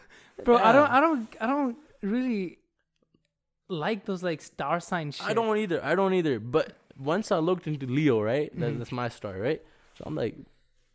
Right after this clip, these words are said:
Speaker 2: "Yeah, that's me." I legit said that. I'm like, "Yo, that's me."
Speaker 1: <laughs> That's
Speaker 2: So
Speaker 1: me.
Speaker 2: I, I, I might not believe in it,
Speaker 1: Mm-hmm.
Speaker 2: but it's just like that one reminder in your head, like, "Yo,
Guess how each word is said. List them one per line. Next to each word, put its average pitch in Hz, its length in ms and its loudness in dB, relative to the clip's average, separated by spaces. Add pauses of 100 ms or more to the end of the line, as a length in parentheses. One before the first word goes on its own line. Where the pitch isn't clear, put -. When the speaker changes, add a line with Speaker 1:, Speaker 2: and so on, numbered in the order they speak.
(1080)
Speaker 2:
"Yeah, 180 160 -6
that's 151 240 0
me." 190 300 4 (640)
I 147 120 0
legit 214 260 4
said 233 220 4
that. 170 120 2
I'm 160 120 -2
like, 165 200 0 (180)
"Yo, - 320 -4 (260)
that's 240 340 8
me." 220 240 4 (140)
Speaker 1:
<laughs> 415 140 2
That's 269 140 0
Speaker 2:
So 190 100 8
Speaker 1:
me. 143 60 4
Speaker 2:
I, 202 420 0 (480)
I, 175 140 0 (220)
I 190 80 -6
might 233 200 2
not 208 200 0
believe 196 380 0
in 160 100 2
it, 175 180 0 (120)
Speaker 1:
Mm-hmm. 156 240 -6
Speaker 2:
but 160 180 6
it's 156 120 2
just 170 160 -2
like 147 180 4
that 143 140 6
one 151 180 4
reminder 135 340 0
in 135 120 -2
your 131 120 0
head, 127 120 0
like, 123 160 -2
"Yo, 123 380 0